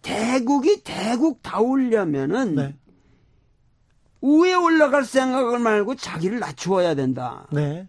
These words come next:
Speaker 1: 어? 자기를 낮추어야 되고 낮은 데 있기 때문에 모든 것을 포용해야 된다. 아, 그렇기 때문에 이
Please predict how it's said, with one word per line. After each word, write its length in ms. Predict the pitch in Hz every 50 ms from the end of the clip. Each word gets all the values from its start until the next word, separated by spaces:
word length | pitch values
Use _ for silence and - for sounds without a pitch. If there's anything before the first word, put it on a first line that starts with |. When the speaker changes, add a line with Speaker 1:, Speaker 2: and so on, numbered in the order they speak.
| -
Speaker 1:
어? 260 | - 381 415 381 - 370 - _ _ _ _ _ _ _ _
자기를 500 | - - - 226 240 233 302 320 339 339
낮추어야 640 | 311 180 180 185 - - 254 285 294 294 285 285 277
되고 460 | 254 277 277 269 285 330 415 392 381 - _ _ _ _ _ _ _ _ _ _
낮은 760 | - - 156 170 170 175 208 233 254 - - 427 403 381 381
데 160 | 381 440 403 370
있기 200 | 339 233 - -
때문에 680 | - - 294 302 320 330 311 277 285 311 349 349 339
모든 520 | - - - 202 208 220 220 190 226 220 202
것을 300 | 185 170 151 190 240 240 -
포용해야 720 | - - - - 330 370 359 359 339 320 285 240 208 175
된다. 440 | 131 - 58 58 - - - 50 - - - - _ _ _ _ _
아, 480 | - 143 131 123 - - - - -
그렇기 400 | - - 233 277 285 262 277 208 -
때문에 520 | 254 262 240 240 233 240 269 302 311 311 - - - - - - _ _ _ _ _ - - _ _ _ _ _ _
이 520 | - 208 226 226 220 208 190 170 147 -